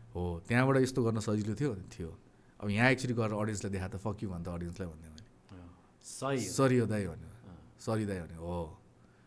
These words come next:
Speaker 1: यसरी सिक्ने हो, त्यहाँबाट बडा सजिलो छ भाइ यहाँ।"
Speaker 2: अँ।
Speaker 1: ए, माइकमा बोल्ने, उ,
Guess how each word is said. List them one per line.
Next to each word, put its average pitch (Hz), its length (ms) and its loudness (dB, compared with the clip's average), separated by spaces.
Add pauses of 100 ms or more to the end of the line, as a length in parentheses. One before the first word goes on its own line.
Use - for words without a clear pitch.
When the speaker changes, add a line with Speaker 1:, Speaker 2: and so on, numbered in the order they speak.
(360)
Speaker 1:
यसरी 123 220 4
सिक्ने 98 300 -2
हो, 87 60 -6
त्यहाँबाट 156 340 -4
बडा 147 340 8
सजिलो 123 360 2
छ 92 60 -4
भाइ 90 220 -4
यहाँ।" - 300 -4 (420)
Speaker 2:
अँ। 90 300 -16
Speaker 1:
ए, 240 220 2
माइकमा 131 360 0
बोल्ने, 117 380 0
उ, 135 120 4